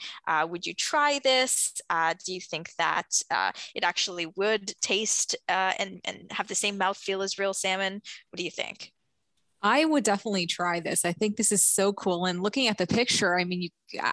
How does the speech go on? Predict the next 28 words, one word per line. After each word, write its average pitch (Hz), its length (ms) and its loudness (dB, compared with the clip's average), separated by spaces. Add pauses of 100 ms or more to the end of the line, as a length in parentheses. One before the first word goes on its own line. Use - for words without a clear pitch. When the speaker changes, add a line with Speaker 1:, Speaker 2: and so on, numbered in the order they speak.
Speaker 2:
I 175 220 4
wouldn't 220 260 2
be 196 80 4
able 190 180 2
to - 120 -2
differentiate 170 800 -4
between 180 920 -2
this 175 580 4
and 170 540 2
an 175 140 -2
actual 170 500 0
fillet 170 480 0
of 160 180 -4
salmon. 165 600 2
So - 200 2
I 156 120 2
think 175 340 -2 (460)
it's - 180 4
pretty 233 560 2
incredible 185 640 0
how 180 140 2
they've 170 260 0
been 170 140 0
able 170 260 -2
to - 120 2
achieve 170 580 0 (100)
the 156 80 0
look. 214 360 2